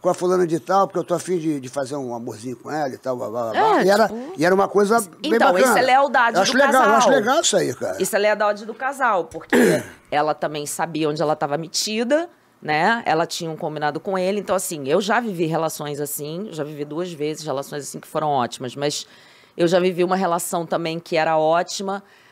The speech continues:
Speaker 2: mas que o cara não entendeu o que que era isso. Então, a gente tinha um combinado. Era assim, eu viajava com a minha peça e ele viajava com o trabalho dele. E aí teve um dia que eu falei pra ele assim, "Olha só, tamo cada um final de semana num lugar do país,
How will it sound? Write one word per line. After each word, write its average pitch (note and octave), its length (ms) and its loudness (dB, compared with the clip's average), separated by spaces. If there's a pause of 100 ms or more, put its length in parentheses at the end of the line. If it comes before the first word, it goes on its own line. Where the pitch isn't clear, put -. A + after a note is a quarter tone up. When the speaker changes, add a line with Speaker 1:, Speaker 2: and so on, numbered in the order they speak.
(120)
Speaker 2:
mas D#3+ 200 -4
que - 80 -4
o E3 40 -2
cara E3 220 -2
não E3+ 100 -4
entendeu E3+ 420 -2
o - 20 -10
que E3+ 120 -6
que E3+ 120 -6
era D#3 200 0
isso. C#3+ 480 -6 (460)
Então, D#3+ 340 2
a - 60 0
gente F3 220 -2
tinha A#3 200 0
um A3+ 60 -2
combinado. A#2+ 640 -2
Era C#3+ 80 2
assim, B2 260 -6
eu B2+ 80 -8
viajava C3+ 460 0
com - 80 -8
a - 20 -6
minha D#3 140 -4
peça G#3+ 720 0
e G3 340 -8 (240)
ele F3 220 -2
viajava E3+ 440 -2
com F3 120 -8
o - 20 -12
trabalho E3 320 -4
dele. G2 320 -6 (840)
E A3+ 120 0
aí A#3 160 2
teve B3 160 -2
um A#3 80 -4
dia G#3+ 140 -4
que A3+ 80 -6
eu A3 40 -2
falei G3+ 200 -2
pra G3 140 0
ele F3+ 120 0
assim, F#3 200 -6
"Olha E3+ 180 -4
só, A#2+ 340 -6 (880)
tamo D3 320 -6
cada D#3 340 -8
um E3 340 -6
final G3 380 -10
de F#3+ 60 -16
semana E3 420 -10
num F3 180 -8
lugar D3 400 -8
do D3+ 120 -10
país, D#3+ 880 -12